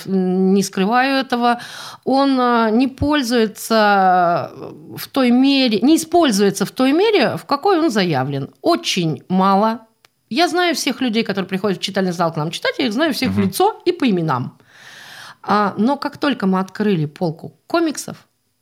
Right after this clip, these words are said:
Speaker 1: в читальном зале, э, и приходят дети, полка пустеет, и вот эта картина сидящих за столом и с книжками читающих детей,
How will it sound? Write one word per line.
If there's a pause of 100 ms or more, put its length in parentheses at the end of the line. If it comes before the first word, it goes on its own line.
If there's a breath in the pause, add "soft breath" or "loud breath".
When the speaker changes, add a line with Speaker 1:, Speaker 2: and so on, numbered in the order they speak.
(360)
Speaker 1:
в
читальном
зале, (540)
э, (100)
и
приходят
дети, (500)
полка
пустеет, (240)
и
вот
эта
картина (320 loud breath)
сидящих
за
столом (200)
и (200)
с
книжками (200)
читающих
детей,